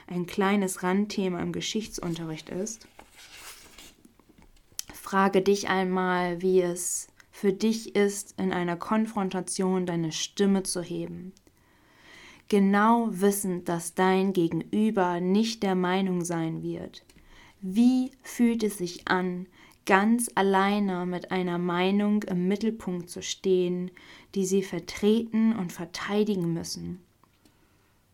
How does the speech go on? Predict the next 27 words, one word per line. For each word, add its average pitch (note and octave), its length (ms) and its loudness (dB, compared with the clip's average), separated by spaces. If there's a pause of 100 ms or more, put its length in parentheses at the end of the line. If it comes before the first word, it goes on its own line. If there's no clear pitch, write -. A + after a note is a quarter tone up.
(440)
Kennst - 440 -6
du G3 80 -2
das G3 220 2
Gefühl F#3+ 440 2
der F#3 220 2
Angst, F#3+ 540 -6 (160)
für G3 160 -8
deine F3 340 -4
Ansichten F#3+ 720 0
ausgeschlossen F#3+ 880 0
oder E3+ 260 -2
ausgelacht F#3 520 0
zu F3+ 160 -6
werden? G3 580 -2 (680)
Die F#3+ 160 -2
Angst G#3 320 0
vor F#3 160 2
Gruppen G#3 440 0
zu G3+ 140 -4
sprechen, F#3 720 -4 (400)
die - 160 -4
irrationale G3 800 2 (160)
Angst, F#3+ 560 0
ein F3+ 200 -6
Außenseiter F#3 600 0
zu F#3 160 -10
sein, F3+ 460 -6